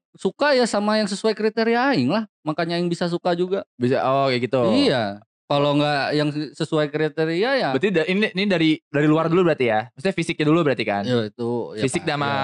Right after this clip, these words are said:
Speaker 1: iya.
Speaker 2: maksudnya yang, yang mana
Speaker 1: Fisik,
Speaker 2: dan
Speaker 1: terus
Speaker 2: yang terlihat.
Speaker 1: saat nanti kita berbicara itu nyambung gitu loh.
Speaker 2: Oh,
Speaker 1: Oh, ini
Speaker 2: nyambung.
Speaker 1: asik anaknya.
Speaker 2: As-, o-, orangnya asik
Speaker 1: Iya, nggak
Speaker 2: gitu
Speaker 1: diem-diem
Speaker 2: kan,
Speaker 1: aja
Speaker 2: nggak
Speaker 1: gitu
Speaker 2: diem,
Speaker 1: kan.
Speaker 2: nggak jaim
Speaker 1: Iya.
Speaker 2: gitu kan.
Speaker 1: Karena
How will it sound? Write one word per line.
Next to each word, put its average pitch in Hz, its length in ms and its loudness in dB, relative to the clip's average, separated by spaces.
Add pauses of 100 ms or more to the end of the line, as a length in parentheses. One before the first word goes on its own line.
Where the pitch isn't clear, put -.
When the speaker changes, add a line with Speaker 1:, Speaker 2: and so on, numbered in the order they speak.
(120)
Speaker 1:
iya. 131 160 0
Speaker 2:
maksudnya 147 400 -2
yang, 143 240 -2
yang 139 160 -2
mana 135 240 -4
Speaker 1:
Fisik, 143 480 0
Speaker 2:
dan 147 160 -2
Speaker 1:
terus 185 80 2
Speaker 2:
yang 147 160 -2
terlihat. 143 320 -2
Speaker 1:
saat 160 240 0
nanti 156 300 0 (260)
kita 160 320 -2
berbicara 143 560 0
itu 240 160 -4
nyambung 170 560 2
gitu 127 180 0
loh. 113 220 -2
Speaker 2:
Oh, 117 320 2
Speaker 1:
Oh, 165 160 2
ini 185 80 2
Speaker 2:
nyambung. 127 160 0
Speaker 1:
asik 135 240 2
anaknya. 151 400 -2
Speaker 2:
As-, 139 160 0
o-, 120 100 0 (140)
orangnya 127 300 -2
asik 135 260 0
Speaker 1:
Iya, 151 160 2
nggak - 160 0
Speaker 2:
gitu 135 160 0
Speaker 1:
diem-diem 147 240 2
Speaker 2:
kan, 147 80 0
Speaker 1:
aja 151 160 -2
Speaker 2:
nggak - 160 2
Speaker 1:
gitu - 80 0
Speaker 2:
diem, 123 160 2
Speaker 1:
kan. 147 80 0
Speaker 2:
nggak 123 160 -2
jaim 120 400 2
Speaker 1:
Iya. 123 480 2
Speaker 2:
gitu 110 160 -4
kan. 104 360 0 (100)
Speaker 1:
Karena 117 180 -4